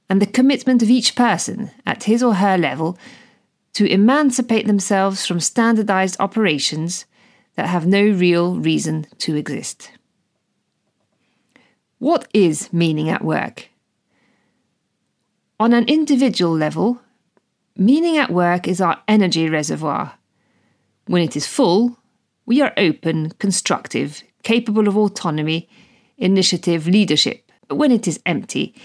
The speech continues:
we are pessimistic, tired, critical, resistant to change, stressed. We can compare meaning at work with a wooden stool. It is anchored on three legs,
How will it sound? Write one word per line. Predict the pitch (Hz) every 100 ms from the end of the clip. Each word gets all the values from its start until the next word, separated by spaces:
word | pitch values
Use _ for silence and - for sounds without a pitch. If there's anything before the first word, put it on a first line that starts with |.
| - _
we | 254 269
are | 247
pessimistic, | 247 220 - 156 135 - - -
tired, | - 220 175 113 - - - -
critical, | - 247 185 - - - _
resistant | 170 160 208 - 170 -
to | -
change, | - 196 143 120 151 - _ _ _
stressed. | - - 247 175 - - - _ _ _ -
We |
can | 214 247
compare | 285 277 339 349
meaning | 262 262 247
at | 214 -
work | 170 147 175 - - -
with | 190 190
a |
wooden | 180 220 202
stool. | - 214 165 151 139 _ _ _ -
It | 190
is | 185
anchored | - 233 240 233
on | 185 180
three | - 214 196
legs, | 170 147 147 - -